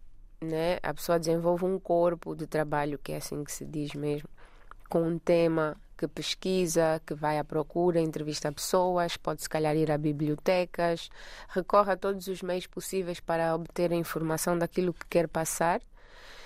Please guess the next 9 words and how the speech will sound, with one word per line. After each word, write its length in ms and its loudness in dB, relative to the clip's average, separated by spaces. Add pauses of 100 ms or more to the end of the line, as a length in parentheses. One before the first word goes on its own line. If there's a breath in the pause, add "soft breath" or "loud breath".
(320 loud breath)
e 460 6
só 200 4
depois 340 2
é 80 4
que 100 -16
faz 240 4
as 140 0
fotos, 480 -2 (600)
né? 340 0